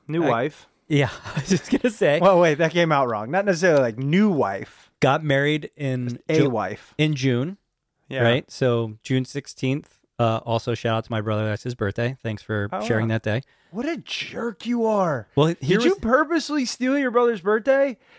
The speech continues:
Speaker 1: Now, every year, it's gonna be like, "Happy birthday," but it's John
Speaker 2: Yeah.
Speaker 1: and Amanda's
Speaker 2: Yeah.
Speaker 1: anniversary.
Speaker 2: Well, that only matters to her and I. Uh, but there was, at the venue that we wanted to go to, if we wanted to get married in summer,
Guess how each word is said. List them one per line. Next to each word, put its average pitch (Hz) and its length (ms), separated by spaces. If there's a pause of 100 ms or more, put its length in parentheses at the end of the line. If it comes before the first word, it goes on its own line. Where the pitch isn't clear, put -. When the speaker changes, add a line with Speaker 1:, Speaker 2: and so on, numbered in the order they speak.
(120)
Speaker 1:
Now, 262 260
every 262 400
year, 262 300
it's 202 140
gonna 220 120
be 214 60
like, 202 120
"Happy 240 240
birthday," 220 340
but 190 560
it's 151 200
John 170 220
Speaker 2:
Yeah. 120 120
Speaker 1:
and 117 100
Amanda's 151 320
Speaker 2:
Yeah. 156 60
Speaker 1:
anniversary. 110 560 (160)
Speaker 2:
Well, 143 280
that 139 160
only 143 180
matters 110 360
to 107 120
her 107 200
and 95 100
I. - 240 (640)
Uh, 110 380 (220)
but - 460 (480)
there 147 180
was, 139 440 (260)
at 151 220
the 175 120
venue 135 340
that 135 160
we 127 100
wanted 123 220
to 117 100
go 117 140
to, 139 220
if 123 80
we 120 100
wanted 113 300
to 117 80
get 113 100
married 110 560
in 113 400 (560)
summer, 131 500